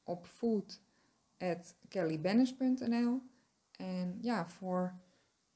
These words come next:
eh, fijne foto's over lekker eten en meer informatie over als je, ja, eten soms moeilijk vindt, als je daarmee worstelt, kun je mij ook volgen op Instagram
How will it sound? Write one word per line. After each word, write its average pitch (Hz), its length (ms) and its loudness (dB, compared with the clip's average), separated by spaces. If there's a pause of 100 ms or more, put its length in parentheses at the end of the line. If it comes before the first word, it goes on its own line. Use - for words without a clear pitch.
eh, 185 220 -8
fijne 202 600 2
foto's 208 840 2
over 185 240 -2
lekker 180 300 -4
eten 208 760 -2
en 175 340 -8 (320)
meer 185 220 -2
informatie 208 840 0
over 190 300 -4
als 185 240 -6
je, 185 140 -8 (760)
ja, 196 220 -6
eten 175 320 -2
soms 185 260 -4
moeilijk 226 440 6
vindt, 196 320 -4
als 190 120 -8
je 175 80 -8
daarmee 175 380 -2
worstelt, 214 680 -6 (500)
kun 247 160 4
je 233 60 8
mij 196 220 4
ook 240 260 6
volgen 240 580 2
op 180 280 -2 (480)
Instagram 269 600 4